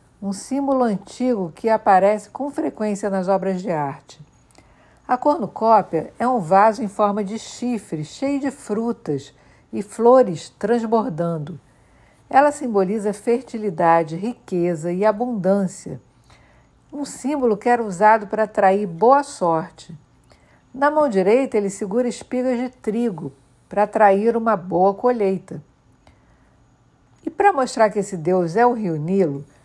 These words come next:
a estátua tá apoiada numa esfinge, porque o rio Nilo fica no Egito. Mas o que é mais interessante são essas dezesseis criancinhas em volta dele. Por que dezesseis criancinhas?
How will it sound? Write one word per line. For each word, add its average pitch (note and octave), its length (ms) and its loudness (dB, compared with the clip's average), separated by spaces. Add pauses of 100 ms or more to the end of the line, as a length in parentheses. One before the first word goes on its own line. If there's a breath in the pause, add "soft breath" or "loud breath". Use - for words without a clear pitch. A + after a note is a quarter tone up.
(160 soft breath)
a - 100 -4
estátua C4 420 0
tá B3 320 4 (280)
apoiada F3+ 720 4
numa B3+ 280 -2
esfinge, G#3 720 -8 (340 soft breath)
porque A3 300 -6
o F3+ 60 0
rio G#3+ 220 -2
Nilo G3+ 360 -2
fica G#3+ 360 -6
no G#3+ 100 -4
Egito. F#3+ 580 -6 (840 soft breath)
Mas C#4 240 -2
o C4+ 40 -6
que C#4 120 -6
é B3+ 60 0
mais C#4+ 280 0
interessante G3+ 760 -2
são A#3 200 -4
essas A3 300 -6
dezesseis G#3 640 -4
criancinhas G#3 640 -4
em G3 80 -4
volta F#3+ 340 0
dele. D#3 440 -4 (560 soft breath)
Por C4 160 -4
que D4 220 -2
dezesseis A3+ 840 0
criancinhas? F3+ 960 -8